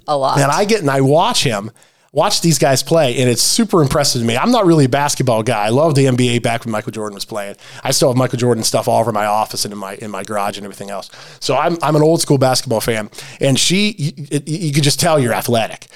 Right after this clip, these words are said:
Speaker 2: So that's why I kinda wanted to ask about some of the athlete, athletic stuff, like the sports you played in school. But yeah, I could see that competitive nature come out in you. So that completely makes sense what you're saying about you wanting to sprint the bases.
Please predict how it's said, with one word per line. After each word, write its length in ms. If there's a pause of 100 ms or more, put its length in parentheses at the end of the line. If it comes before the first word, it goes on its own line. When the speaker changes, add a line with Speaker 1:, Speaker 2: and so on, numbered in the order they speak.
(160)
Speaker 2:
So 160
that's 200
why 140
I 60
kinda 200
wanted 160
to 60
ask 220
about 300
some 280
of 60
the 40
athlete, 400
athletic 400
stuff, 260
like 100
the 60
sports 280
you 60
played 180
in 80
school. 340 (260)
But 120
yeah, 260
I 120
could 140
see 180
that 160
competitive 400
nature 300
come 160
out 180
in 60
you. 120
So 160
that 280 (180)
completely 560
makes 240
sense 260
what 80
you're 80
saying 220
about 240
you 100
wanting 240
to 60
sprint 260
the 80
bases. 460